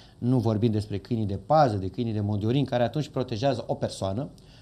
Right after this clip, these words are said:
vorbim, uh, despre segmentul kinologic utilitar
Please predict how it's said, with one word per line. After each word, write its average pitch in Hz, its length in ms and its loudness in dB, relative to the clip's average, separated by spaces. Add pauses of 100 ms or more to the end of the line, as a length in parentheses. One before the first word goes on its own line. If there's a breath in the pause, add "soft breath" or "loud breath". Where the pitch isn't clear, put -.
vorbim, 131 480 4 (400 loud breath)
uh, 127 680 4 (360)
despre 175 380 0
segmentul 139 680 2
kinologic 113 680 -2
utilitar 131 680 2